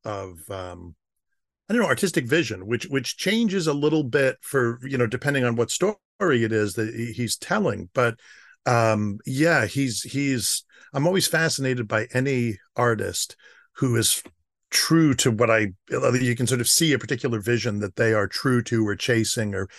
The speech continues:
however you'd like to put that. And, and Eggers, um, he's definitely, he's definitely one of the, the contemporary filmmakers that I'm most interested in and excited by. So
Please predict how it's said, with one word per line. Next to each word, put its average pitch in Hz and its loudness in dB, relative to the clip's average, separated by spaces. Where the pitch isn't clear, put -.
however 123 4
you'd 110 -2
like 101 -2
to 104 -10
put 175 -2
that. 95 -2
And, 104 -4
and 117 0
Eggers, 123 0
um, 113 2
he's 127 4
definitely, 110 0
he's 110 -2
definitely 117 0
one 107 2
of 104 0
the, 98 0
the 98 -4
contemporary 120 2
filmmakers 101 -4
that 101 0
I'm 101 0
most 107 0
interested 107 2
in 95 -2
and 95 -4
excited 104 2
by. 80 -14
So 101 0